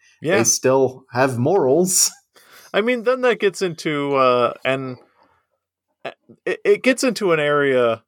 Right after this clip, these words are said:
Speaker 1: of philosophy that not a lot of people are interested in talking about. And there was this article I was gonna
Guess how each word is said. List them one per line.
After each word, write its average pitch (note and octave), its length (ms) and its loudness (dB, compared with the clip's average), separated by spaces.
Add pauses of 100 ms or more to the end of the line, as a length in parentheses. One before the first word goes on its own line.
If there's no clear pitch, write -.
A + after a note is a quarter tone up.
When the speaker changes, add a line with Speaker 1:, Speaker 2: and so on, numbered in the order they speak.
Speaker 1:
of B2 220 0
philosophy A#2+ 760 -2
that G#2+ 160 -4
not A#2 220 -2
a A#2 40 2
lot A2 220 2
of G#2 120 -6
people A#2 300 -2
are A2+ 120 -2
interested A2+ 440 -6
in G2 120 -12
talking G#2 380 -2
about. G2+ 260 -2
And D3+ 240 -4
there G#3 140 6
was F#3 120 2
this D3 200 -2
article A#2 500 0
I G#2+ 60 -2
was G#2 180 -8
gonna G#2 240 -6